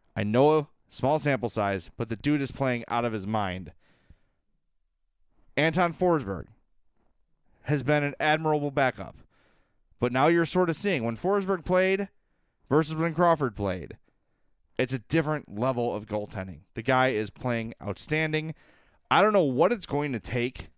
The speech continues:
for him to get the respect of people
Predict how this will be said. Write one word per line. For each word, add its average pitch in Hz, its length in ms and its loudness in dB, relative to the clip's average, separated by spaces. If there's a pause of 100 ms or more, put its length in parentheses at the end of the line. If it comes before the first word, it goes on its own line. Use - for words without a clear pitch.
(120)
for 123 400 -2
him 123 360 -2
to 113 560 0 (600)
get 131 180 2
the 131 100 0
respect 113 640 -2
of 104 140 -6
people 120 480 -2